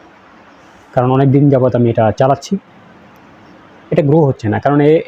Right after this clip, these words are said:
এ, মানে এর ভিউর পরিমাণ খুবই কম, কারণ এগুলো মানুষে দেখতে চায় না, এটাই দুঃখের ব্যাপার আর কি। যাই হোক, আপনারা আছেন সেই জন্য আমি আছি আর কি, নয়তো বন্ধই করে দিয়েছিলাম, এখন আবার শুরু করেছি।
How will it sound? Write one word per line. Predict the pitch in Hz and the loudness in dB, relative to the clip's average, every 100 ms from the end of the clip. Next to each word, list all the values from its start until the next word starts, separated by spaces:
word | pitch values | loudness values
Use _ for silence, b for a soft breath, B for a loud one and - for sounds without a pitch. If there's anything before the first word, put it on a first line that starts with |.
| 156 | 2
এ, | 143 127 123 113 113 | 2 2 2 2 0
মানে | 107 110 - | -2 -6 -6
এর | 156 151 | -2 0
ভিউর | 127 147 180 190 - | 2 4 4 2 0
পরিমাণ | 196 196 185 | 2 2 0
খুবই | - 147 139 | 0 0 0
কম, | 123 170 | -2 -2
কারণ | 175 170 | 0 2
এগুলো | 170 175 | 2 2
মানুষে | 165 - 139 | 0 0 -2
দেখতে | 143 131 - | -2 -4 -2
চায় | 110 | -2
না, | 175 - - | -2 -6 -8
এটাই | - 147 135 | -2 0 0
দুঃখের | 131 - 104 | 0 -2 -2
ব্যাপার | - 101 | 0 -2
আর | 101 | -2
কি। | 190 214 - - - - - - - - - - - - - - - - - - - - - - | -4 -4 -8 -20 -20 -20 -20 -20 -20 -20 -20 -20 -20 -20 -20 -20 -20 -20 -20 -20 -20 -20 -20 -4
যাই | 139 160 160 | 0 2 0
হোক, | 220 | 0
আপনারা | 160 156 131 127 | -2 0 2 0
আছেন | - 175 | 0 -2
সেই | 156 139 | 0 0
জন্য | 131 120 | 2 0
আমি | 117 107 107 | 0 -2 -6
আছি | 120 - 135 101 | -8 -4 -4 -4
আর | - | -8
কি, | - - - - - - - - - - - - - - - - | -20 -20 -20 -20 -20 -20 -20 -20 -20 -20 -20 -20 -20 -20 -20 -6
নয়তো | 120 123 127 | -2 0 0
বন্ধই | 135 135 143 | 2 2 2
করে | 127 113 | 0 0
দিয়েছিলাম, | 107 101 135 185 190 - - - - | 0 0 0 0 -2 -12 -20 -20 -6
এখন | 110 113 | -4 -2
আবার | 107 - | -2 -4
শুরু | 104 101 | -8 -8
করেছি। | 101 - | -10 -10